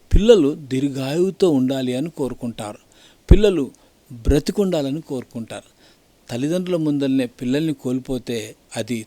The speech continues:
తట్టుకోలేని బాధ కాదు. అయితే ఇక్కడ పిల్లవాని కొరకు వీరి ప్రాణాలను కూడా ఒక రకంగా మరి పణంగా పెట్టినట్లుగానే మనం గమనించాలి. అందుకే వారు కలిగి ఉన్నటువంటి విశ్వాసాన్ని బట్టి,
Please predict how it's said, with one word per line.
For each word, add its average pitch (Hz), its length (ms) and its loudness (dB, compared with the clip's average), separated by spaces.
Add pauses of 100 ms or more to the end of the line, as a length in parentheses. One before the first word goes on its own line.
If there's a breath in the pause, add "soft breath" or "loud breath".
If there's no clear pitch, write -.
(120)
తట్టుకోలేని 156 680 -2
బాధ 123 260 -4
కాదు. 123 340 -8 (580 soft breath)
అయితే 190 480 2 (100)
ఇక్కడ 135 540 -8 (640 soft breath)
పిల్లవాని 226 460 4
కొరకు 117 560 -10 (260)
వీరి 214 340 4
ప్రాణాలను 175 760 4
కూడా 123 420 0 (180)
ఒక 147 140 -12
రకంగా 135 640 -2 (420 soft breath)
మరి 120 100 -8
పణంగా 131 480 -2
పెట్టినట్లుగానే 120 760 -8
మనం 139 380 -6 (280)
గమనించాలి. 117 580 -6 (540 soft breath)
అందుకే 208 500 0 (280 soft breath)
వారు 196 200 0
కలిగి 240 380 0
ఉన్నటువంటి 185 420 0
విశ్వాసాన్ని 127 760 -6
బట్టి, 120 340 -8